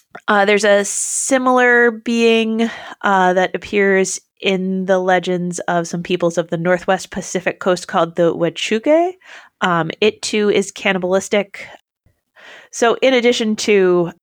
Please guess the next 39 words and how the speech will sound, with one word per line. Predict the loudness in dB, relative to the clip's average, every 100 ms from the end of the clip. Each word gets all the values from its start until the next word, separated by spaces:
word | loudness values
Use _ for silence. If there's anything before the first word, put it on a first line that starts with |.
| _ _
kind | -2 0
of | 0
the, | 2 4 4 2 -2
you | -2
know, | 0
the, | 2 0
the, | 0 -2 -2
the |
folklore, | -4 2 0 0 0 4 4 4
the, | 4 4 2 2
you | 0
know, | -2
kind | -2 -4
of | -4
stories | -6 -2 2 2 2 0
and | -4 -4
stuff | -4 -2
about | 0 0 0
the | -2
Wendigo, | -2 -4 -2 0 -2 -6 -20 -20 -20 _ _ _
there | -2 -2
can | 0 0
be, | 0
like, | 0
kind | 0 0
of | 2
a | 0 _ _
conceptual | -10 -8 -6 -6 -2 -2 -4 -6 0 2 4 4 2 0 _ _ _ -2
understanding | 0 0 0 0 0 0 -2
of | 0
the |
Wendigo | 2 2 0 2 4 4 0 -4 -20 -20 _ _ _ -6
applying | -2 0 0 0
to | 0
any, | 0 0 -2 -2
like, | -2 -2
person | 0 0 0 0 0 0
or | 0 2
idea | 2 0 -2 0 2 2